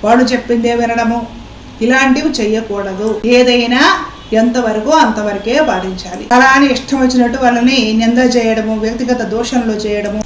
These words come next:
వాళ్ళని అవమానించడము, ఇవి కూడా చేయకూడదు. ఇవన్నీ ఏమిటి అంటే భాగవత అపచారాలుగా పరిగణించబడుతున్నాయని నారద భగవానుడు చెప్తున్నాడు. కాబట్టి ఇలాంటి పొరపాట్లు ఏమైనా ఉంటే చక్కగా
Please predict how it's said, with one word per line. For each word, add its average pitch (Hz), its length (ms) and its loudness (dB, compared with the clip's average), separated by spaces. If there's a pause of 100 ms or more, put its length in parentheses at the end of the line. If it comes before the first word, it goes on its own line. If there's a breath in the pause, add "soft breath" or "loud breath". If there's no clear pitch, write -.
(100)
వాళ్ళని 262 280 4
అవమానించడము, 247 680 2
ఇవి 220 320 -4
కూడా 208 280 -2
చేయకూడదు. 202 600 -4
ఇవన్నీ 226 300 2
ఏమిటి 220 480 0
అంటే 196 340 -4 (220 loud breath)
భాగవత 240 600 0
అపచారాలుగా 202 840 -4
పరిగణించబడుతున్నాయని 190 1400 -6 (280 loud breath)
నారద 214 340 -4
భగవానుడు 202 540 -2
చెప్తున్నాడు. 190 640 -8
కాబట్టి 240 300 4
ఇలాంటి 233 280 2
పొరపాట్లు 247 500 2
ఏమైనా 208 300 -2
ఉంటే 208 180 -4
చక్కగా 226 680 -2